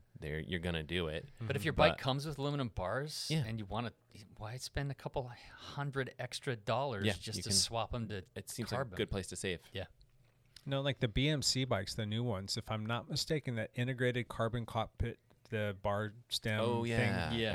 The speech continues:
Speaker 1: That's
Speaker 3: is about
Speaker 1: expensive.
Speaker 3: f-, four hundred grams lighter, I think they were saying, than what comes stock with, uh,
Speaker 1: It looks cool.
Speaker 3: you know, if you're
Speaker 1: Not
Speaker 3: gonna
Speaker 1: gonna
Speaker 3: compare,
Speaker 1: lie.
Speaker 3: like, the alloy to the
Speaker 2: Okay.
Speaker 3: carbon version.
Speaker 2: Yeah.
Speaker 3: Plus, it's pretty stinking cool, like Matt just said.
Speaker 2: It, it's pretty cool. It's all one piece.
Speaker 1: It looks pretty cool.
Speaker 3: Yeah.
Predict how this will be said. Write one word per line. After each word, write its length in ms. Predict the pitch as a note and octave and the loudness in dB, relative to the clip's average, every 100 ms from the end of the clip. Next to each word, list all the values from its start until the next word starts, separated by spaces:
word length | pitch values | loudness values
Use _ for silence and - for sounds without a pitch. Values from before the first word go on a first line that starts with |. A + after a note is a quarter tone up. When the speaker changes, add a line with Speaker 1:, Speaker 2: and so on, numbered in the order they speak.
| E2 | 2
Speaker 1:
That's 60 | C3+ | 4
Speaker 3:
is 100 | B2 | 4
about 320 | A#2 C#3 C#3 | 8 8 8
Speaker 1:
expensive. 160 | - - - - - | 2 -16 -20 -20 -20
Speaker 3:
f-, 480 | C#3 - - - - D#3 - | -16 -12 -12 -14 -16 -20 -6
four 200 | C3 C3 | -2 0
hundred 200 | D3 C#3+ | 0 0
grams 320 | B2 C3 C3 | 2 2 2
lighter, 260 | A2+ B2 C#3+ | 2 4 4
I 60 | |
think 180 | C#3 D3 | 2 2
they 100 | D3 | 2
were 80 | C#3+ | 2
saying, 360 | - D3+ D#3 C3 | 2 2 0 0
than 380 | B2 A#2 A2 G#2 | 0 0 -2 -2
what 220 | A#2 A2+ | -2 -2
comes 240 | - C3 A#2 | -4 -2 0
stock 400 | - A2 G2+ - | 0 0 -2 -2
with, 220 | G#2 - | -6 -4
uh, 300 | A2 G#2 G2+ G2+ | -2 0 0 2
Speaker 1:
It 60 | |
looks 240 | G2+ F#2+ - | 2 2 -2
cool. 320 | F2+ D2+ - - - | -2 -4 -6 -16 -18
Speaker 3:
you 80 | D#3+ | -8
know, 60 | C3 | -8
if 120 | - | -4
you're 80 | B2+ | -2
Speaker 1:
Not 100 | E2+ | 0
Speaker 3:
gonna 140 | - | 0
Speaker 1:
gonna 100 | D#2+ | 0
Speaker 3:
compare, 180 | E2 C3 | 2 4
Speaker 1:
lie. 60 | A#2+ | 4
Speaker 3:
like, 160 | A#2 - | 2 0
the 100 | G#2+ | 2
alloy 340 | A2+ A#2 A2 | 4 4 2
to 100 | - | 0
the 60 | A#2 | -2
Speaker 2:
Okay. 80 | A2+ | 0
Speaker 3:
carbon 360 | A2 A2+ G#2+ | 2 2 2
version. 360 | G2+ G2 G#2 F#2+ - | -2 -4 -6 -10 -6
Speaker 2:
Yeah. 220 | G#2+ G#2 - | -4 -4 0
Speaker 3:
Plus, 260 | - D#3 C3+ | 6 6 4
it's 120 | - | 0
pretty 260 | - A#2+ | 2 2
stinking 340 | G#2 - G2+ F#2+ | 0 -4 -6 -6
cool, 140 | G#2 | -4
like 180 | G2 - | -4 -4
Matt 160 | G2+ F2+ | -10 -10
just 200 | G#2+ - | -6 -6
said. 140 | - | -4
Speaker 2:
It, 160 | G2+ - F2 | -8 -12 -20
it's 100 | F#2+ | -18
pretty 200 | - - | -18 -18
cool. 200 | - F2+ | -14 -14
It's 100 | F#2 | -12
all 120 | G2 | -12
one 160 | G2 F#2+ | -12 -12
piece. 220 | - G#2 | -12 -4
Speaker 1:
It 60 | G#2 | -2
looks 160 | E2+ - | -2 -4
pretty 140 | E2 | -4
cool. 200 | - D2 - | -6 -8 -8
Speaker 3:
Yeah. 200 | F#2+ | -10